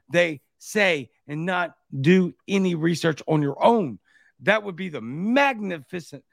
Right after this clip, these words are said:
magnificent difference between me or you and shows like these instead of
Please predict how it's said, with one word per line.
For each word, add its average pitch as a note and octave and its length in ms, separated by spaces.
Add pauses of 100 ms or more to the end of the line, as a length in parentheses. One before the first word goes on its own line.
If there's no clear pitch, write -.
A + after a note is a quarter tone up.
(200)
magnificent F#3 720
difference D#3 380 (260)
between F3 400 (160)
me G3 480 (380)
or C#3+ 180
you G#3+ 520 (300)
and D3 240 (300)
shows A3 440
like F3+ 260 (100)
these D#3 600 (1500)
instead F3 480
of D#3+ 160